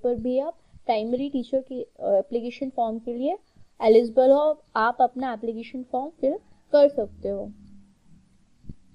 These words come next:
How to fill Madhya Pradesh एमपी primary टीईटी online form, चलिए इसके बारे में discuss करते हैं। Madhya Pradesh Professional Examination Board ने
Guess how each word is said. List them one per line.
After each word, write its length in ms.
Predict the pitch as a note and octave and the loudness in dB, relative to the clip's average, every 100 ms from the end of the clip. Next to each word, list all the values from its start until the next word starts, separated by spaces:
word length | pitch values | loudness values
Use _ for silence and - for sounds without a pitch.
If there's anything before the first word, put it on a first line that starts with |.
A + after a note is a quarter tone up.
| _ - - - | _ -20 -20 4
How 200 | C#4+ C#4 | 8 8
to 120 | C#4 F#4+ | 6 -6
fill 260 | G4+ F#4 | -4 -4
Madhya 300 | E4+ C4+ D4+ | -4 -4 -4
Pradesh 280 | D#4 C#4+ E4 D#4+ | -4 -6 -8 -8
एमपी 340 | A#3+ A#3+ C#4 | -10 -8 -6
primary 480 | C#4+ A#3+ A#3+ C4 C#4+ | 0 0 0 -6 -8
टीईटी 500 | - A#3 A3 A3+ C4+ | -6 -8 -6 -2 -2
online 360 | B3 A#3+ B3 | -2 -6 -10
form, 260 | C4 B3+ B3 | -10 -10 -10
चलिए 360 | - A#3 A3+ A#3+ | -6 -6 -4 -6
इसके 260 | - C4+ | -6 -8
बारे 280 | A3+ G3+ G3 | -6 -6 -6
में 140 | A3 | -6
discuss 380 | A#3+ A#3+ - A#3 - | -6 -6 -6 -6 -6
करते 320 | A#3 G#3+ A#3+ | -8 -8 -10
हैं। 120 | C4+ D#4+ | -8 -2
Madhya 280 | D4 D#4 | -2 -2
Pradesh 260 | D4 D#4 E4 | -6 -10 -10
Professional 500 | D4+ D4 C#4 C4+ D4 | -6 -4 -4 -6 -12
Examination 720 | B3+ B3+ A3+ A3 B3 - C#4 | -10 -10 -10 -10 -12 -8 -8
Board 280 | A#3 A#3 B3 | -2 -2 -2
ने 220 | C#4 B3+ | -6 -8